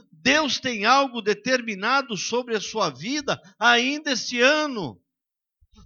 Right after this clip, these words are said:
Nós vimos aqui o apóstolo Jean dando algumas direções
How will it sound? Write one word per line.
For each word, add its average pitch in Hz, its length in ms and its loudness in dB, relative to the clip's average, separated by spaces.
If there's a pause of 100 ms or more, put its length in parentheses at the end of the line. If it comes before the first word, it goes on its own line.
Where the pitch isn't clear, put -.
Nós 226 240 6
vimos 285 340 2
aqui 254 480 2 (200)
o 240 120 8
apóstolo 254 640 6
Jean 226 340 4
dando 269 320 2
algumas 240 580 2
direções 254 880 0